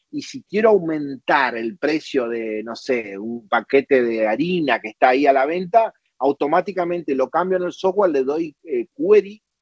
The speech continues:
eh, pe-, perdón, le, le doy confirm y, e-, y, y el access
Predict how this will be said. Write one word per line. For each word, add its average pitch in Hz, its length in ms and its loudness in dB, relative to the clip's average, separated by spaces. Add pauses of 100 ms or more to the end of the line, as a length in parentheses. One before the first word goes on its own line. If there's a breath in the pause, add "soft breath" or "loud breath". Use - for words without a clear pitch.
(180)
eh, 123 60 -18
pe-, 117 200 -8
perdón, 123 400 -4
le, 110 120 -8
le 117 160 -8
doy 143 160 -2
confirm 202 640 -6 (500)
y, 151 200 -2
e-, 165 200 2
y, 143 720 -6
y 139 40 0
el 135 160 -2
access 165 320 -4